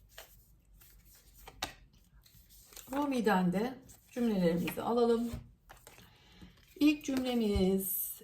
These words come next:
"Ey aşıklar, dünyayı terk etme zamanı, cennetin davulu ruhumda, ruhumun kulağında çalıyor." Evet,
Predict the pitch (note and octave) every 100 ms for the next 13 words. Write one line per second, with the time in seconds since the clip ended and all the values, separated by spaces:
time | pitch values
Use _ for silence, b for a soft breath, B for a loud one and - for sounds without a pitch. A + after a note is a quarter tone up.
0 | - C4+ G#3+ G3 F#3+ G#3 - F#3 E3+ G3+
1 | G#3+ G3+ A3 A3 G#3 G#3 F#3 D#3+ D3 F3
2 | F#3+ G3 G#3 G#3 A#3+ A#3 F3+ - E3 E3+
3 | G3 G3 G3+ G#3 G3 E3+ E3 E3 D#3+ F3+
4 | A3 A#3+ B B B B F#3+ F#3+ F3 F#3
5 | A#3 - E3 D#3 D#3+ E3+ G#3 B3 A#3+ -
6 | D#3+ F#3+ D#3+ - - - -